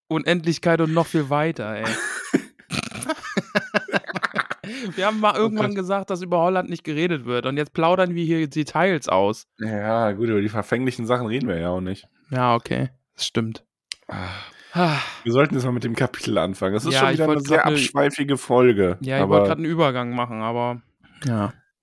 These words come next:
Speaker 2: Ah.
Speaker 1: Max, Kapitel zwölf. Die Rückkehr Turins nach Dorlomin.
Speaker 2: Genau, weil wir erinnern uns ja, Turin ist ja, nachdem er Belek aus Versehen erschlagen hat,
Speaker 1: <laughs> Ja.
Speaker 2: ähm,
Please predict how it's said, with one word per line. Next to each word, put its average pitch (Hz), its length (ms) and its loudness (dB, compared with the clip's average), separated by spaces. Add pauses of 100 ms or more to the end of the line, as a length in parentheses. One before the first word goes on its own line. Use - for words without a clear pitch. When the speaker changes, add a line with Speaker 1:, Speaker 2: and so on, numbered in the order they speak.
Speaker 2:
Ah. 127 320 2 (520)
Speaker 1:
Max, - 520 -4 (280)
Kapitel 160 440 -2
zwölf. 120 680 -2
Die - 120 -6
Rückkehr 151 460 0
Turins 143 540 0
nach 131 280 0
Dorlomin. 127 920 0 (100)
Speaker 2:
Genau, 110 440 2
weil 139 240 2
wir 151 100 2
erinnern 135 280 -2
uns 143 220 -8
ja, 143 200 -2
Turin 156 440 -4
ist - 240 -8
ja, 156 200 4
nachdem 127 400 2
er 123 320 2
Belek 127 540 0
aus 131 180 0
Versehen 123 260 2
erschlagen 123 600 0
hat, 135 280 0
Speaker 1:
<laughs> 135 60 0 (1500)
Ja. 151 320 -2 (420)
Speaker 2:
ähm, 113 460 2